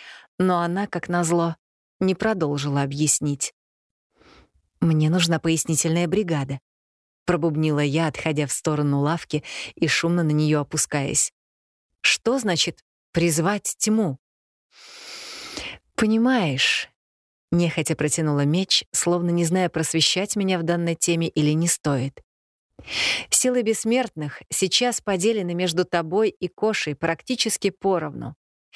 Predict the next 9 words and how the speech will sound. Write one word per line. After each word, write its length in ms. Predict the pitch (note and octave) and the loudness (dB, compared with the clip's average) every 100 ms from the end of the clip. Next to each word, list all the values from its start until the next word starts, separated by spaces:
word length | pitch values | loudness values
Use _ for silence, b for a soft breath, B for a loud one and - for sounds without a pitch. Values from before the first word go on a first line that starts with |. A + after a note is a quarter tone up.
| B B B - | B B B 0
Ты — 140 | B3+ | 2
сердце, 640 | - B3 A#3 D#3+ - - - _ _ _ | 2 0 0 -2 -6 -6 -14 _ _ _
я — 320 | - F#3 F3 | 0 2 2
у 100 | E3 | 0
тебя. 460 | E3 A3+ G3 D#3+ C#3+ _ _ B B B - | -2 -2 0 -2 -4 _ _ B B B -4
И 100 | A3 | -2
ты 240 | - G#3+ G3+ | 2 0 2
имеешь 300 | G3 F#3+ G#3 | 0 0 2
возможность 800 | F#3 F3 A3 G3+ E3+ D3+ - | 0 0 -2 -2 -2 -4 -6